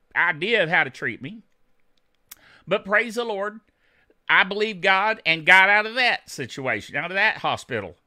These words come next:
stay. And then here about three and a half years ago or thereabouts, I was in a situation where the doctor said I had a week to live. It was, he just wrote me off, basically. Said, "There's no,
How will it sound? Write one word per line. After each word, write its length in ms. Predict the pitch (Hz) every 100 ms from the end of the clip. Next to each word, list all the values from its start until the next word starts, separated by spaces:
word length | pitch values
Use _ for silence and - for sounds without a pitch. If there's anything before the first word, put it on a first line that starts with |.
| _ _
stay. 540 | - - 123 98 65 - _ _ _ -
And 160 | 160
then 160 | 190 185
here 240 | 165 220
about 320 | 202 196 147 -
three 600 | 208 214 208 214 208 208
and 100 | 196
a 40 |
half 320 | 190 196 190
years 260 | 185 185 165
ago 180 | 180 185
or 100 | 180
thereabouts, 580 | 185 170 180 208 - - _ _ _ _
I 200 | 160 185
was 160 | 180 185
in 100 | 180
a 40 |
situation 720 | - 190 185 180 180 - 196
where 340 | 180 185 180 170
the 60 |
doctor 400 | 156 175 175 160
said 240 | 151 185 170
I 60 |
had 180 | 170 180
a 40 | 160
week 300 | 180 190 -
to 80 |
live. 480 | 170 175 185 208 - _ _ _ _ _
It 60 | -
was, 280 | 151 139
he 180 | - 131 -
just 200 | 147 -
wrote 300 | 117 160 208
me 120 | 131
off, 380 | 139 190 233 123
basically. 540 | 131 120 - 117 160 175
Said, 300 | - 156 135
"There's 280 | 135 139 147
no, 280 | 170 165